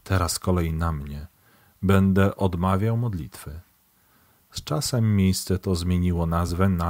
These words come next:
Al-Kadis, co znaczy święty. Jak widać, życie pustelnicze, zapoczątkowane w młodym wieku, stało się drugą naturą Józefa.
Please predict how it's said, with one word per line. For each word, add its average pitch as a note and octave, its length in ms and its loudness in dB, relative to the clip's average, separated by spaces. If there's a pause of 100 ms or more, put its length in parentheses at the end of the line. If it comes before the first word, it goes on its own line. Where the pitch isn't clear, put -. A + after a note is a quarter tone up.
Al-Kadis, F#2+ 1000 -2 (160)
co F#2+ 180 -4
znaczy D#2 560 -4 (180)
święty. - 760 -12 (960)
Jak F#2 260 2
widać, A#2 500 -2 (280)
życie G#2 380 -2
pustelnicze, F2 840 -4 (720)
zapoczątkowane G2 1160 0
w F2 60 -6
młodym G2 360 0
wieku, F#2 340 -4
stało F#2 360 -2
się A#2 200 -2
drugą F#2 460 0
naturą F2+ 460 -4
Józefa. F2+ 720 -6